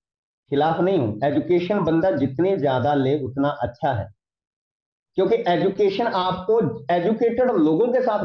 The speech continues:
बात करना सिखाती है, लेकिन education लेकर खाली job के पीछे जाना, ये तो मैं मानता नहीं,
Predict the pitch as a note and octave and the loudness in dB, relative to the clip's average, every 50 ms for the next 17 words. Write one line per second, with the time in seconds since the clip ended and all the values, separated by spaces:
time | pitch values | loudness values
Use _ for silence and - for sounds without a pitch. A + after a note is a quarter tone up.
0 | C#3+ A2+ D3 D3 D#3+ - - E3+ G3 F3 F3+ F3+ E3+ F3 E3 A2+ B2+ A#2+ G#2 - | -2 -2 -2 -2 0 0 0 0 0 2 2 0 0 0 -2 -2 -2 -4 -6 -4
1 | - G2+ F#2 F#2 F#2+ G#2 - - _ _ _ _ _ _ _ _ _ _ _ _ | -6 -6 -6 -6 -8 -12 -16 -20 _ _ _ _ _ _ _ _ _ _ _ _
2 | _ _ _ _ _ _ _ _ _ _ _ _ _ _ _ _ _ - G#2+ B2+ | _ _ _ _ _ _ _ _ _ _ _ _ _ _ _ _ _ -4 0 2
3 | C#3+ D3 C3 D#3 D#3 D#3 D3+ D#3 D#3 G#2+ A2+ B2 - C#3+ C3+ - - D3+ D3 C#3+ | 2 2 4 4 4 4 2 2 0 0 0 0 0 0 -2 0 0 0 0 0
4 | C#3+ - - - - D3+ C#3 D3 C#3 A2+ B2 G#2 G2+ G2 G2 - - C#3 A#2 C#3 | 0 0 -2 -4 -2 -2 -2 -2 -2 -2 0 0 0 0 -2 -4 -4 -4 -2 -2
5 | B2+ - - D#3 C#3 B2+ B2 A#2+ B2+ C3 C3 - - G2 A2 A#2 A#2 A#2 A#2+ A2+ | -4 -2 -2 -2 0 0 0 -2 -2 -4 -6 -6 -6 -2 -2 -2 -2 -2 -2 -2
6 | G#2+ G#2 G2 F#2+ F2+ F2+ F2 F2 F2 F#2+ F#2+ F#2 F#2 G2 | -2 -2 -2 -4 -6 -8 -8 -8 -8 -8 -8 -8 -10 -14